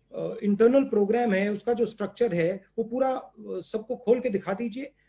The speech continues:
सिंगापुर का जो ऐप है, वो open source है, उसको कोई भी खोल के देख सकता है। तो मेरा कहना है कि आप transparency लाइए,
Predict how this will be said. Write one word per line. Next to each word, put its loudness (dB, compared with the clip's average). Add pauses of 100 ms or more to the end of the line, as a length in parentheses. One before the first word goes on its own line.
सिंगापुर 4
का 2
जो 8 (220)
ऐप -2
है, 0
वो 4
open 2
source -2
है, -6 (300)
उसको -2
कोई 6
भी 4
खोल 4
के 0
देख 0
सकता -10
है। -10 (680)
तो 0 (840)
मेरा 2
कहना -2
है -2
कि -2
आप -6 (440)
transparency 2
लाइए, 0